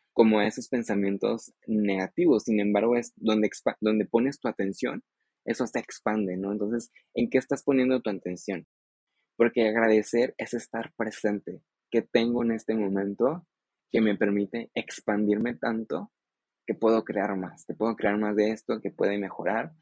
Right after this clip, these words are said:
Y, y ha sido como esa parte, ¿no? De entender que toda nuestra vida <laughs> es energía y que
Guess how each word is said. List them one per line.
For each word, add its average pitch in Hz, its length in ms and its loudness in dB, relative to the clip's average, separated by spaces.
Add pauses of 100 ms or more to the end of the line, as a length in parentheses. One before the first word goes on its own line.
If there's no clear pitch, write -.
(540)
Y, 101 800 2 (300)
y 110 100 4
ha 107 100 4
sido 117 280 2
como 117 200 2 (600)
esa 113 300 -4
parte, 107 340 0
¿no? 95 300 -4
De 104 180 -2
entender 98 480 0
que 107 320 0 (380)
toda 120 220 6
nuestra 117 320 0
vida 95 200 2
<laughs> 110 60 -12
es - 160 -12
energía 92 600 -6 (380)
y 113 160 0
que - 280 0